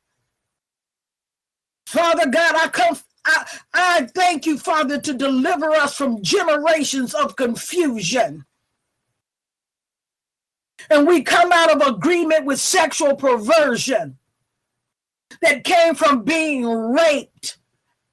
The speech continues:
and misused and abused and using our bodies to get what we want, male and female, female with female, male with male, females with male,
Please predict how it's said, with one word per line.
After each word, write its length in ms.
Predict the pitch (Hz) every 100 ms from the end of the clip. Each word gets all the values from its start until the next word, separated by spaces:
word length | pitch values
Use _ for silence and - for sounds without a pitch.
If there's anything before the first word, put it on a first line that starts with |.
| -
and 240 | 302 262
misused 920 | 302 330 247 262 311 349 302 254 233 -
and 180 | 320 285
abused 880 | 262 220 254 359 330 277 233 190 - - 277 -
and 260 | 294 269 269
using 460 | 339 339 302 311
our 180 | 294 285
bodies 540 | 214 254 339 311 269
to 100 | -
get 340 | 247 190 349 359
what 220 | 311 285
we 160 | 277 262
want, 440 | 240 349 302 233
male 400 | 247 330 339 320
and 160 | 285 254
female, 540 | - 349 320 294 254
female 500 | - 359 339 339 320
with 160 | 294 269
female, 560 | - 370 330 302 262 - - -
male 420 | 247 330 349 330
with 180 | 294 285
male, 460 | 277 339 339 277
females 600 | 240 - 359 349 330 302 240
with 140 | 285
male, 560 | 269 339 339 302 226